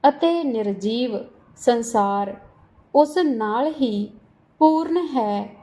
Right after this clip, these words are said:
ਡੰਡੀ। ਉਹੀ ਗਵਾਹ ਅਤੇ ਉਹੀ ਦਰਸ਼ਕ ਹੈ। ਡੰਡੀ।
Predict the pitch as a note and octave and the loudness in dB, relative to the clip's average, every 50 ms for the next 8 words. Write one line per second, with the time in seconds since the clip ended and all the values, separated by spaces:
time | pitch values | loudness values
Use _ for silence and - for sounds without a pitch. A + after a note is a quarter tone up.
0 | - - G#3+ G3 A#3 A#3 A#3 G#3+ - - - - - _ _ _ _ _ _ _ | -12 -8 0 2 2 2 2 -2 -6 -10 -10 -14 -20 _ _ _ _ _ _ _
1 | _ - C4+ C#4+ D4 C#4+ D4+ D#4 C#4 D4 D#4 D4+ - - - G3 G#3 G3+ F#3 G3 | _ 4 6 6 6 4 0 -4 -4 -6 -8 -10 -8 -8 0 2 2 4 4 2
2 | G3+ A3+ A#3 A3+ - - - - - _ _ _ _ _ _ - C#4 C#4 - - | 0 0 -2 -4 -6 -10 -18 -20 -20 _ _ _ _ _ _ 2 2 2 2 0
3 | D#4+ D#4 D#4 D4+ D4+ C#4 D#4 E4 E4 E4 D#4+ D#4+ - - - _ _ - A#3+ G3+ | 0 2 2 0 0 -2 -4 -4 -4 -4 -6 -10 -12 -16 -20 _ _ -4 0 2
4 | B3+ C4 C4 - - F#4+ F#4 F#4 F4+ E4+ - - C4 A3 G#3+ G#3+ G#3 G3+ - - | 2 2 0 -2 -6 -6 -4 -2 -4 -4 -2 -2 -2 -2 -2 -4 -6 -10 -12 -16
5 | - - - - A3+ G3+ A#3 A#3+ A#3 A3+ G3+ G#3 - | -20 -20 -16 -12 -4 -2 -2 -2 0 -4 -6 -6 -8